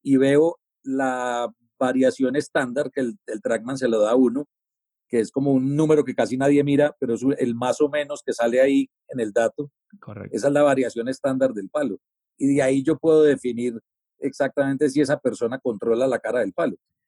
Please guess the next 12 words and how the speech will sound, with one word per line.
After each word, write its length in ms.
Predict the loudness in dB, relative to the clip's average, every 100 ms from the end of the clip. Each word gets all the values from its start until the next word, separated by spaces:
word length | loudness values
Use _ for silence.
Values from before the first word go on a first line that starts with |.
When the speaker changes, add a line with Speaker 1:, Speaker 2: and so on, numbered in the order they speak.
| _ -12
Speaker 1:
Controlar 360 | -8 -2 -2
la 120 | -2
cara 220 | -2 2 2
del 120 | 0
palo 240 | -6 -6
no 100 | -6
es 60 | -8
estar 240 | -6 -4
en 100 | -4
cero, 340 | -6 -6 -6 -6
¿no? 160 | -12 -12 _
Es, 260 | -16 -16